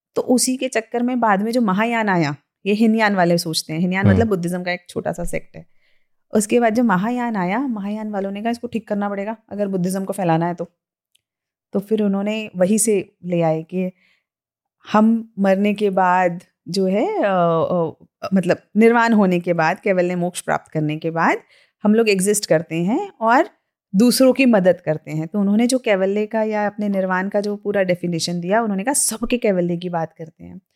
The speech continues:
Speaker 1: तो वहाँ पे आपने एक शायद, अ, सुना होगा बोधिसत्व, है ना? बोधिसत्व होते हैं, वज्रपाणी, अमिताभ जैसे,
Speaker 2: अमिताभ भी सुना।
Speaker 1: अच्छा, ये सब बोधिसत्व हैं।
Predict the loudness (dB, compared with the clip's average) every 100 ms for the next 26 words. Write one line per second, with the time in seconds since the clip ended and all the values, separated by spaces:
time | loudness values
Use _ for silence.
0 | _ _ _ 0 2 0 0 -2 -2 -4
1 | -6 -10 -10 -8 -6 -2 -2 -2 -4 -2
2 | 0 4 4 4 2 0 0 -8 -10 _
3 | _ _ _ _ _ _ _ _ _ -2
4 | 0 2 2 0 -4 -6 -6 -4 -4 -6
5 | -6 -6 -2 0 0 -2 0 0 0 -2
6 | -6 -10 _ _ _ 2 4 4 4 4
7 | 2 -2 _ _ _ _ 0 2 2 0
8 | -4 -4 -10 -14 -8 -6 -8 _ _ 2
9 | 4 2 0 0 2 2 -4 -4 -4 -4